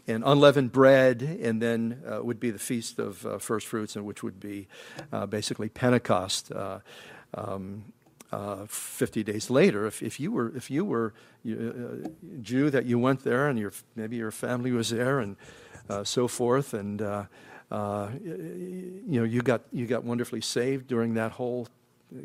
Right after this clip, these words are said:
That's exactly what was happening, and they could barely, barely feed everybody. And so here Barnabas, he's that kind of a guy. He sees what's going on. He says, "You know, I got this property back in Cyprus. I'm gonna sell it." A-, and it wasn't any kind of calculated thing.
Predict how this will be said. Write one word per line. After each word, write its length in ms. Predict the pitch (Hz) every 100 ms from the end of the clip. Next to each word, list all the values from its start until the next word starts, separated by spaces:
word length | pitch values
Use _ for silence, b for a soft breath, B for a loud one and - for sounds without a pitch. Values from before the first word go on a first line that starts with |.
| -
That's 420 | 139 123 156 196
exactly 360 | 135 127 131 127
what 120 | 123
was 120 | 117
happening, 400 | 139 185 - - _ _
and 100 | 117
they 60 | 127
could 180 | 135 98
barely, 380 | 135 233 117 104 -
barely 420 | 113 - 143 135
feed 420 | 104 - 151 233 190
everybody. 500 | 107 98 98 - 110
And 120 | 113
so 260 | 139 131 - B B B B B
here 180 | - 151
Barnabas, 500 | 113 127 185 139 120
he's 140 | 123
that 220 | 139 139 -
kind 240 | 139 131
of 80 | 113
a 40 |
guy. 320 | 110 117 147
He 140 | 131 120
sees 260 | - 117
what's 120 | 120 107
going 300 | 120 110 104
on. 340 | 110 160 151 b b -
He 60 |
says, 120 | 110
"You 100 | 135
know, 60 | 160
I 40 |
got 120 | 147 -
this 120 | 117
property 460 | - 127 135 170
back 320 | 131 110 127 113
in 160 | 98 104
Cyprus. 480 | - - 123 160 147
I'm 60 | 190
gonna 140 | 139
sell 360 | - - 156 107
it." 120 | - b b b b b b
A-, 180 | 139 165
and 100 | 170
it 40 |
wasn't 320 | 175 220 247 220
any 160 | 196
kind 180 | 202 175
of 80 | 156
calculated 760 | - 165 156 156 135 131 117
thing. 300 | - 113 98